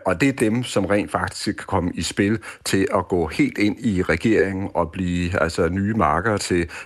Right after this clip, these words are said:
øh, Mette Frederiksen, hvis hun bliver, øh, regeringschef i en ny forhandling. Og sådan helt overordnet, kan man sige, så strammer det til nu. Altså, der har været tale om et, øh,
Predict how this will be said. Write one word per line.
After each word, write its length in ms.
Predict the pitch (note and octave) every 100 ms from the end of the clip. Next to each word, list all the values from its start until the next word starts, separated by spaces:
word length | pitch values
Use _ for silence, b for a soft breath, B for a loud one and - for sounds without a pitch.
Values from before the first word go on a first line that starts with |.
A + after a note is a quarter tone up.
| -
øh, 180 | E2+ E2+
Mette 220 | F2 F2+
Frederiksen, 520 | G2+ G2 F2+ D#2 F2
hvis 200 | E2 D#2
hun 140 | F#2
bliver, 340 | - F2+ E2 D#2+
øh, 160 | E2 D#2+
regeringschef 720 | E2+ F#2 E2+ C#2+ F2+ D2 -
i 300 | - E2+ -
en 100 | F2
ny 260 | F2+ - F2+
forhandling. 520 | F2 E2 - E2+ E2 B B B
Og 200 | - F2+
sådan 140 | G2+ G2
helt 280 | F2+ E3+ G#2+
overordnet, 460 | G2+ A#2+ E2 G2
kan 120 | -
man 100 | F#2
sige, 240 | - F#2+ F#2+
så 160 | -
strammer 340 | - A#2 G2 G2
det 300 | F#2 F2+ E2+
til 300 | - A2 G#2
nu. 240 | F2+ D#2 -
Altså, 340 | G#2 - G2+ F2+
der 180 | G2+ G2
har 100 | F2
været 280 | F2+ E2
tale 300 | - G2+ A2+
om 280 | G2 D2+ D2+
et, 180 | D2 -
øh, 120 | E2